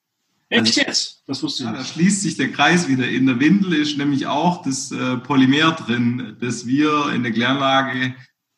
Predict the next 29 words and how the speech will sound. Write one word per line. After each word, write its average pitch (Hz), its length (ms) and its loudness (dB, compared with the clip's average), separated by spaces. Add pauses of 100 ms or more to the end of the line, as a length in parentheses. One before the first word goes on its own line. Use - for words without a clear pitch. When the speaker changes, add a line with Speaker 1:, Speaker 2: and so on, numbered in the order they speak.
(160)
Speaker 2:
äh, 113 280 0
zu 113 140 -4
vielen 120 280 2
Sachen 107 320 4
verwenden. 98 580 -4 (640)
Speaker 1:
Okay. 131 420 0 (380)
Das 139 100 -4
ist 160 120 2
ja 175 100 2
das 170 180 2
auch, 160 120 -4
was 165 160 2
man 156 280 2
so 139 160 -4
hört, 165 260 -4
wenn 151 100 -2
man 139 180 0
Pommes 175 360 -6
zu 147 120 -2
lange 160 240 -2
brät, 151 340 -4
ne, 156 140 -4
dass 143 160 -6
die 156 100 -6
dann 151 160 -6
das - 140 -12
auch 156 240 -10
Speaker 2:
Ja. - 120 4
Speaker 1:
bilden. 202 240 0